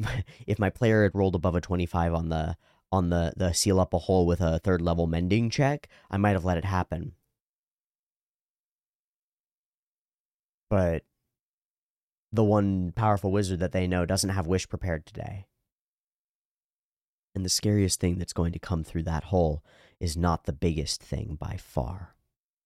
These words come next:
Not even a little bit. The ruler of the plane of the abyss that they've sliced into,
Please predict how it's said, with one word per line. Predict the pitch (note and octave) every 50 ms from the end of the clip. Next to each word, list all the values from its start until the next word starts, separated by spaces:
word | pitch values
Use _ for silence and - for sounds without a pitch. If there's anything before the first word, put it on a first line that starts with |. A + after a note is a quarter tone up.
| _ _ _ _ _ _ _ _ - -
Not | E2 E2 D#2
even | D#2 D#2 - E2+
a | D#2 D2+
little | D#2 D2+ C#2+ - - -
bit. | - F#2+ G2 G#2 - _ _ _ _ _ _ _ _ _ _ _ _ _ _ _ - -
The | F#2
ruler | F2+ G2+ A2+ A#2 A2 G#2 G2+ F#2 F2
of | E2 D2+
the | E2 -
plane | - - F#2+ E2+ E2+ E2
of | D2+
the | - E2
abyss | D#2+ D#2 D#2 D#2 -
that | - C#2+ -
they've | - D2 D2 -
sliced | - - D2+ D2 D2+ D2+ - - F2
into, | D#2+ D#2+ D#2+ - - G2 F#2 F#2 F#2+ F#2+ F#2+